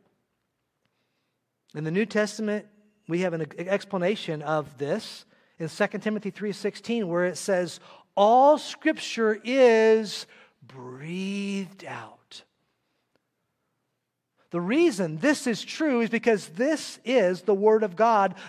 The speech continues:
the very words of God. It is God who gave us this book. Three thousand three hundred and eight times the Bible says,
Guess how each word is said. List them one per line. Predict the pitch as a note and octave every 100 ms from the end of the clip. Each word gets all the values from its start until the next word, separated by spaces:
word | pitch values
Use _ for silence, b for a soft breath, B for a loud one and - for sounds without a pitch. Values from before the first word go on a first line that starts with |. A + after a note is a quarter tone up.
| -
the | A3
very | G#3+ B3 B3
words | A3+ F#3+ G#3+ C#4+ E4 C#4 F3 C#3+ B2+ - -
of | F3+ D3+ B2+
God. | C#3 D3+ C3 A2+ A#2+ _ _ _ _ _ _ _ _ _ _
It | B3
is | C4+ F3+
God | C#3 A#3 C4+ C#4+ C#4+
who | A3
gave | G3 A3+ A#3
us | A#3 G3+
this | - G#3+ -
book. | D#3 E3 C#3 - _ _ _ _ _ _ _ _ _ _ B B B _
Three | F3+ G#3+ D4+
thousand | - C4 A#3 A#3 A3+ A3 G3+
three | F3+ B3 B3
hundred | A3+ A#3 G3
and | F3 -
eight | G#3+ A#3+ A#3 -
times | F#3+ F#3 D#3 C3 A#2 - - _ _ _ _ _ _ _ -
the | E3+
Bible | G#3+ A3+ A#3+ G#3
says, | - - A3+ D#3 C#3 D3 F3 - -